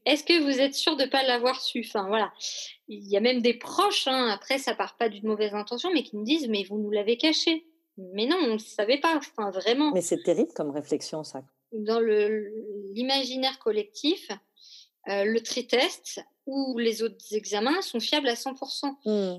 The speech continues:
Speaker 1: On se dit : « Bah non, c'est pas possible que ça se voit pas parce qu'on en parle tellement. » C'est vrai qu'on nous en parle beaucoup de la trisomie
Speaker 2: Mmh.
Speaker 1: vingt et un pendant la
Speaker 2: Oui,
Speaker 1: grossesse.
Speaker 2: c'est vrai.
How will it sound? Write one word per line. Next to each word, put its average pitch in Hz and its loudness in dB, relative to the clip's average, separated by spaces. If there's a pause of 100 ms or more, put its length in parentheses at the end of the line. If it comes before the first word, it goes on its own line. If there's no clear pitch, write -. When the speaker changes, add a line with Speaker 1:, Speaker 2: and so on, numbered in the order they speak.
(120)
Speaker 1:
On 226 -2
se 233 0
dit : « 302 2
Bah 220 4
non, 349 2
c'est - -4
pas 233 -2
possible 294 0
que 233 -6
ça 220 -2
se 208 -10
voit 226 0
pas 349 2
parce - -2
qu'on 226 -2
en 220 0
parle 214 -2 (100)
tellement. » 262 2 (180)
C'est - -12
vrai 349 2 (100)
qu'on 269 2
nous 240 2
en 226 2
parle 220 0
beaucoup 214 -8
de 208 -4
la 202 0
trisomie 196 -4
Speaker 2:
Mmh. - -4
Speaker 1:
vingt 202 -6
et 214 -2
un 214 -2
pendant 185 -14
la 180 -8
Speaker 2:
Oui, 180 -12
Speaker 1:
grossesse. 196 0
Speaker 2:
c'est - -6
vrai. 139 -6